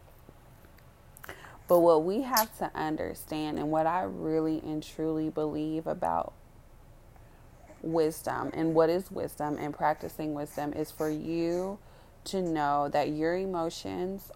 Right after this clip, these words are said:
are, are yours.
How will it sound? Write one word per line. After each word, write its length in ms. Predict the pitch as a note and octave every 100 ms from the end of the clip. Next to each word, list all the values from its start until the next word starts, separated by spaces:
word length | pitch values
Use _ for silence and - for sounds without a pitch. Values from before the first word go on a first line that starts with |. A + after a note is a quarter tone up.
| -
are, 640 | E3 D#3+ D#3 D#3 D#3 E3 - - - - - - - - - -
are 460 | E3 E3+ G3 G#3 - - - - -
yours. 880 | E3+ F#3 D#3+ C3+ C#3 G3+ D#4+ -